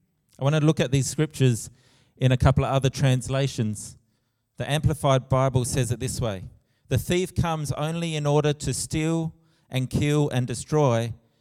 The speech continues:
I came that they may have life, that they may have and enjoy life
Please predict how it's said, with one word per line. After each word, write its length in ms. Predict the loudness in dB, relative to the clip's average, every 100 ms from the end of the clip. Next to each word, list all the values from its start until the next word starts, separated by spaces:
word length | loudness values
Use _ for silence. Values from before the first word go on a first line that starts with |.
| _ _ -8
I 260 | -4 -4 -6 _
came 480 | -4 -2 -4 -6 -10 _ _ -10
that 140 | -8
they 120 | -4 -2
may 240 | -2 0
have 320 | 0 -2 -2
life, 720 | -2 -2 -2 -4 -8 -16 -20 _ _ _ -10
that 160 | -4
they 120 | -2
may 260 | 0 0 0
have 420 | 0 2 0 -2 -6
and 160 | -2 -2
enjoy 560 | -4 -4 -2 0 -2
life 600 | -4 -6 -6 -8 -12 -20